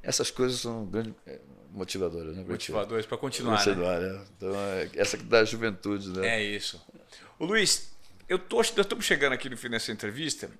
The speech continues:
Speaker 2: Eu gostaria de agradecer o seu tempo, mas eu queria saber se tem alguma pergunta, é, durante esse tempo que eu não te fiz, você gostaria de responder.
Speaker 1: Não, acho que, poxa, é, é,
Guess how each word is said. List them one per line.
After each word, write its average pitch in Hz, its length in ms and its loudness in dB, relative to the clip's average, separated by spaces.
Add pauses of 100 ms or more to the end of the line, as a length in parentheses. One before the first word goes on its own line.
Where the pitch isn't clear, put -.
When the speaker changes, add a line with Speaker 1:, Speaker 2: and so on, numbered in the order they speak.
Speaker 2:
Eu 143 80 -6
gostaria 151 320 2
de 139 80 4
agradecer 117 420 2
o 123 40 -2
seu - 160 -4
tempo, 170 180 -4
mas 185 120 0
eu 208 60 0
queria 208 240 2
saber 175 300 0
se 190 200 -2
tem 226 180 -6
alguma 226 340 -6
pergunta, 107 680 -8 (1300)
é, 98 760 -2
durante 120 220 -6
esse 113 100 -8
tempo 143 200 -4
que - 60 -4
eu 160 60 -2
não 180 120 -4
te 180 120 -6
fiz, 180 200 -6
você 185 160 0
gostaria 175 380 -4
de 156 100 -10
responder. 175 640 -8 (3500)
Speaker 1:
Não, 226 600 0
acho - 160 -4
que, 240 160 -6
poxa, 196 260 -2
é, 113 500 4
é, - 200 -6